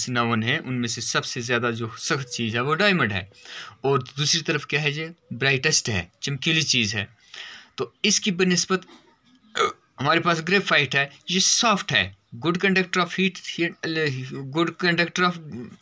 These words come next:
electricity है, लेकिन डायमंड जो है ये bad conductor of electricity है। अब सिर्फ किसकी वजह से हुआ? Arrangement of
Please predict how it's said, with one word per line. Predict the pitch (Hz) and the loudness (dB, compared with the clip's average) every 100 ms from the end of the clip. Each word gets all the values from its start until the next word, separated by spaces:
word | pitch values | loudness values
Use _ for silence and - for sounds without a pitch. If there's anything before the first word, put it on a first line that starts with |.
| - | -6
electricity | 156 170 202 - 165 143 | -2 0 2 2 2 2
है, | 131 107 - - - - | 2 2 -2 -18 -16 -4
लेकिन | 135 156 131 | -2 0 2
डायमंड | 131 143 147 | 4 4 2
जो | 127 123 | 0 2
है | 123 120 | 2 2
ये | 127 | 0
bad | 123 175 180 | 2 2 2
conductor | 175 160 - 151 | 0 0 0 0
of | 147 | 0
electricity | 139 131 131 - 110 110 101 | -2 -2 -4 -4 -4 -2 -2
है। | 98 - - _ _ - - - | -2 -6 -20 _ _ -20 -20 0
अब | 214 196 - - - _ _ _ _ _ _ - | 0 0 -2 -6 -8 _ _ _ _ _ _ -4
सिर्फ | - - 208 185 - _ | 0 4 4 2 -4 _
किसकी | 226 - - | 0 2 2
वजह | 208 196 196 | 2 4 2
से | 202 | 2
हुआ? | 185 202 269 - - _ - | 2 2 0 -4 -20 _ -2
Arrangement | 127 135 135 135 131 202 | 2 4 4 2 4 2
of | 339 | 2